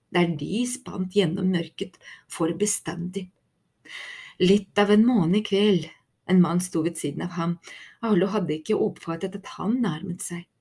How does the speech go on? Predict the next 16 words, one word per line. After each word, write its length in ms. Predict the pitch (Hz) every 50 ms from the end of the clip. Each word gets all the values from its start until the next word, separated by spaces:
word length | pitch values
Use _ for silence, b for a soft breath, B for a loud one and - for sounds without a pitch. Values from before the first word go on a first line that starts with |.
| _ _ _ _ _ _ _ _ -
Han 160 | 156 156 165
var 120 | 180 196
liten 500 | 214 208 185 151 160 - - 185 190 185 180
til 160 | - 185 190
voksen 420 | 185 180 180 - - - - 175 175
å 40 | 170
være, 320 | 165 175 180 175 185 185 185 B B B B B B B B B B B 208
med 100 | 202 214
en 140 | 233 226 196
bart 300 | 175 175 196 202 185 -
som 160 | - 214 220 220
snodde 400 | 214 - 254 262 226 - - 170 170
seg 160 | 208 208 185
opp 280 | - - 185 180 180 208
i 60 | 214 208
to 180 | - - 170